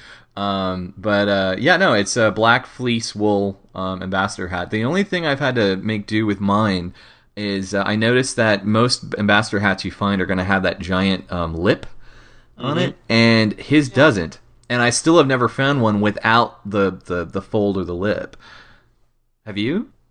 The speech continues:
Speaker 3: Uh-uh. Um, what I fa-, <laughs> see, I, I found ambassador's hat that I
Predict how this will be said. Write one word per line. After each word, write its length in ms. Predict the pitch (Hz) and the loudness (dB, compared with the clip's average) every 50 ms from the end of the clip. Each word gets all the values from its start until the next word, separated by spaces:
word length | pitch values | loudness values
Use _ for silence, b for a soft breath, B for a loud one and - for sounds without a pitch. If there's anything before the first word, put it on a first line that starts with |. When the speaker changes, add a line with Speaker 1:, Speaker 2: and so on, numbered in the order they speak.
| _ _ | _ _
Speaker 3:
Uh-uh. 460 | 247 247 254 233 - 190 180 175 180 - - - | -10 -10 -8 -6 -4 -4 -4 -4 -6 -8 -2 2
Um, 360 | 240 240 233 233 233 233 233 240 | 4 6 8 8 8 6 6 4
what 160 | 240 240 240 | 0 2 4
I 220 | 240 247 302 339 | 6 6 4 4
fa-, 260 | 339 - - 277 254 | 2 -8 -14 -14 -12
<laughs> 760 | 254 - - - 415 - _ _ _ _ _ _ _ _ _ _ | -12 -12 -6 -6 -6 -6 _ _ _ _ _ _ _ _ _ _
see, 280 | _ _ 359 359 330 311 - | _ _ _ -20 -20 _ -20
I, 60 | - 247 - _ _ _ _ _ _ | -20 -20 -20 _ _ _ _ _ _
I 180 | 269 294 339 359 _ _ 359 330 311 | -18 -16 -16 -18 _ _ -20 -20 -18
found 500 | 285 277 262 254 247 240 233 214 - _ _ _ _ _ _ _ _ - 269 | -14 -12 -10 -8 -8 -10 -10 -12 -18 _ _ _ _ _ _ _ _ -20 -20
ambassador's 640 | 254 233 226 262 269 277 285 277 269 254 247 226 226 | -18 -12 -10 -6 -6 -4 -6 -6 -8 -10 -10 -12 -10
hat 280 | 240 247 247 233 214 - | -6 -2 0 0 0 -2
that 120 | 226 214 - | -6 -6 -2
I 200 | - 254 302 349 | 0 2 2 2